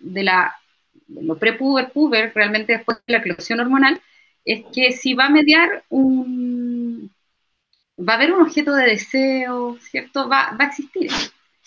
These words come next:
Eh, y en este caso, la, la, claro, la, la pornografía va a ser el estímulo erótico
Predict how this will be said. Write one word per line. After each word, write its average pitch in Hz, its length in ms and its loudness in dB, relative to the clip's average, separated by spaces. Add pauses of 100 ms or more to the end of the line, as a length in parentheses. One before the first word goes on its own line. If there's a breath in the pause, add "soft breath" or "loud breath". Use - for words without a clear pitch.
(340 loud breath)
Eh, 190 640 2 (440)
y 208 100 0
en 220 60 2
este 240 200 -2
caso, 254 260 2
la, 247 200 4
la, 180 420 2
claro, 202 220 2
la, 165 200 -2
la 160 240 -2 (320)
pornografía 175 600 0
va 233 60 0
a - 40 -6
ser 226 160 -2
el 269 120 2
estímulo 277 440 4
erótico 269 600 -2